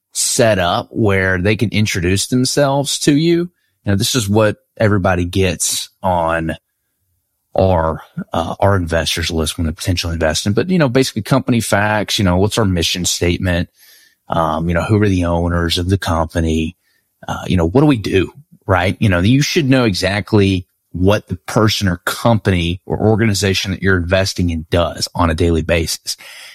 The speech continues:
And you should know what their advantages are. You know, one of our big advantages is we're vertically integrated. You know, we've got a sales acquisition arm. We don't rely on other people to go find deals. We find everything off market. That way, if things get too competitive on the M L S, we're not worried about it.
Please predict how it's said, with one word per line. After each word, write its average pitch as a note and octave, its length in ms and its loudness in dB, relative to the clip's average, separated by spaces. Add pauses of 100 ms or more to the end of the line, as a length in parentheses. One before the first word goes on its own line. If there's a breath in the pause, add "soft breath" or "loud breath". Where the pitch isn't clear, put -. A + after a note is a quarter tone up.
(100)
And E3 460 2
you D3 180 4
should B2+ 260 0
know B2+ 440 2
what G#2+ 260 0
their A#2+ 140 4
advantages G2+ 580 0
are. - 320 -10
You F2 100 -4
know, E2+ 140 0
one G#2 160 2
of G2 80 0
our A2 140 2
big G#2 180 0
advantages G2 720 0
is F#2 240 0
we're G2 120 2
vertically F#2+ 500 0
integrated. F#2 380 -2 (100)
You - 120 -10
know, - 20 -2
we've F#2 160 0
got G2+ 140 2
a F#2 40 -2
sales C3 480 0
acquisition E2+ 560 -2
arm. D#2 140 -2
We G#2 80 2
don't A#2 180 0
rely G#2 400 0
on A2 100 0
other G2+ 160 2
people G2 280 0
to F#2 40 2
go G2 120 0
find G2 260 2
deals. G#2 160 0
We B2+ 80 2
find A2 280 -4
everything D#3+ 500 2
off C#3 240 0
market. C#3 520 0
That A2+ 160 -2
way, A#2+ 160 4
if A2+ 100 0
things A#2+ 260 0
get - 160 -4
too C3+ 100 4
competitive A#2+ 460 0
on A#2 100 4
the G2+ 80 0
M A#2 160 2
L B2+ 80 2
S, B2 180 0
we're E3 80 0
not F#3+ 160 2
worried F#3+ 220 4
about D3+ 300 2
it. E2+ 100 -6